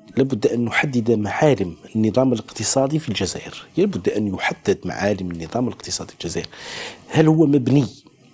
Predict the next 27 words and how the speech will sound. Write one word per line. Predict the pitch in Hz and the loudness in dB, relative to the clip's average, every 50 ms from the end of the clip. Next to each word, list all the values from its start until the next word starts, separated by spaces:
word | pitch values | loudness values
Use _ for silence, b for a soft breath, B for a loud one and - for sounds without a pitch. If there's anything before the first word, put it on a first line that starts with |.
| _ - - | _ -8 -2
هل، | 113 123 120 107 104 95 | 0 0 0 0 -2 0
هل | 110 131 131 117 | 2 4 4 4
هو | 107 117 123 123 | 2 4 4 4
نظام | 117 117 113 101 98 127 131 139 | 4 4 2 0 0 2 2 2
اقتصادي | 139 143 - - 117 110 - - 131 135 127 123 | 0 -2 -4 -4 -4 -2 -2 -2 -2 0 0 0
ليبرالي؟ | 110 110 107 92 101 101 104 92 87 78 80 - - - - | 2 2 2 2 2 2 2 2 2 0 -2 -10 -16 -8 -6
وبالتالي | 104 95 104 98 - - 131 117 90 87 85 - - | -4 -4 -4 -4 -2 -2 -2 -2 -2 -6 -10 -6 0
لابد | 110 123 117 110 113 98 98 113 | 0 2 2 0 -2 -2 0 0
أن | 104 101 104 | 0 0 -2
نطبق | 104 95 101 - 165 156 135 127 - - _ _ _ | -4 -6 -2 -2 -2 0 0 0 -2 -2 _ _ _
قواعد | - 107 104 113 104 - 101 90 - | -4 -2 0 0 -2 -2 -4 -6 -4
الليبرالية. | 92 95 87 - 98 90 85 82 82 80 80 - - _ B B B B B B B B B B B B B B - | -4 -4 -2 -2 -2 -4 -4 -6 -8 -10 -12 -14 -16 _ B B B B B B B B B B B B B B 2
أم | 151 156 | 2 4
هو، | 131 147 170 165 147 | 6 6 6 6 8
أم | 127 170 - - 147 147 151 143 | 6 6 6 6 6 4 4 6
هل | 127 165 185 175 | 6 6 6 6
هو | 151 165 175 180 170 | 6 6 6 6 6
نظام | 165 165 156 143 175 175 170 | 6 4 6 6 6 4 4
اقتصادي | 156 - - - 156 151 - 165 156 151 151 | 2 -6 -2 -2 -2 2 2 2 2 2 0
اجتماعي؟ | - - - 156 151 165 147 135 95 - - _ _ _ _ _ _ _ - - - | -4 -2 0 2 2 4 2 0 -4 -10 -16 _ _ _ _ _ _ _ -18 -6 -2
وهنا | 117 120 123 113 123 143 156 156 - - _ _ _ _ | 2 2 2 4 4 4 4 2 2 -2 _ _ _ _
يطرح | 135 139 139 143 123 - - | -2 0 2 0 -2 -2 -4
أكثر | 123 - - 160 151 | -8 -4 -4 -4 -2
من، | 151 147 143 143 - | 0 0 0 0 0
من | 131 135 127 - | 0 -2 0 0
علامة | - 123 123 135 131 120 - | 0 -2 -2 -2 -4 -6 -8
استفهام. | - - - - 113 - - 98 87 | -10 -10 -6 -6 -8 -6 -6 -10 -10